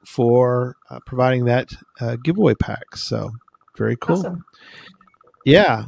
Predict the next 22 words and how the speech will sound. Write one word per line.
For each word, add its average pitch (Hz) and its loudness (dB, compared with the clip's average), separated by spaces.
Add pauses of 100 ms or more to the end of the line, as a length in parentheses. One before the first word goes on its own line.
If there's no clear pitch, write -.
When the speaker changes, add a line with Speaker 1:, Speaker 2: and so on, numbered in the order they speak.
(180)
Speaker 1:
And, 113 0
um, 110 0 (1500)
so 110 2 (100)
there 120 6
we 139 6
go. 131 6 (160)
Um, 117 -2 (1400)
so 135 6
Doug, 151 10
thanks 170 6
for 147 8 (160)
being 143 8
with 160 8
us 180 4
tonight. 156 4 (300)
Um, 123 2 (920)
it 147 8
was, 139 8
um, 131 4 (880)
so 151 8
good 139 10
to, 127 8